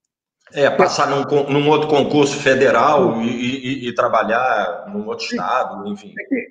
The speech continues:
Speaker 2: é que, na verdade, os contratos seguem as pessoas, né? Ele vai, ele vai dever em outro lugar, mas ele não vai ter
Speaker 1: Uhum.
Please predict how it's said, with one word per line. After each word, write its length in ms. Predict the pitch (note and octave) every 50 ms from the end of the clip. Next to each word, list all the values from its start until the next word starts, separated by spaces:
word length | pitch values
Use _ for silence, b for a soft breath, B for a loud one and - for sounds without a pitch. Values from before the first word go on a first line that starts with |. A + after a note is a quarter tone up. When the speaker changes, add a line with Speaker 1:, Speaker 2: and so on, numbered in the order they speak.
| _ -
Speaker 2:
é 60 | G#3+ G3+
que, 100 | - A3+
na 100 | A#3 A3+
verdade, 380 | F#3 A3 F#3 F3 G3 G#3 G#3
os 100 | A3 -
contratos 560 | - A3+ F#3+ E3 E3 F3 E3+ F#3 F3+ - F3 -
seguem 300 | - F#3 F3+ F#3+ F#3+ F#3+
as 100 | F3 -
pessoas, 600 | - G#3 - - - F#3 E3+ E3 C3 A#2 G#2+ B2+
né? 200 | C3+ D3+ D#3 C3+
Ele 120 | B2+ A#2+
vai, 200 | - C3+ C#3 D3+
ele 280 | D3+ C#3+ C#3 C#3 D3 C#3
vai 180 | B2+ D3+ D#3+
dever 540 | D#3+ E3 E3+ D#3+ - D#3 D#3 E3 F3 F3+ F3+
em 80 | F3 F3
outro 240 | F3+ F3 - F#3
lugar, 280 | F3+ G3 E3+ D#3+ C#3+ C3+
mas 140 | C3+ C#3+ C#3
ele 160 | E3+ E3+ F#3
não 80 | F#3+ F3+
vai 160 | F#3 F3+ -
ter 160 | - - F3+
Speaker 1:
Uhum. 60 | -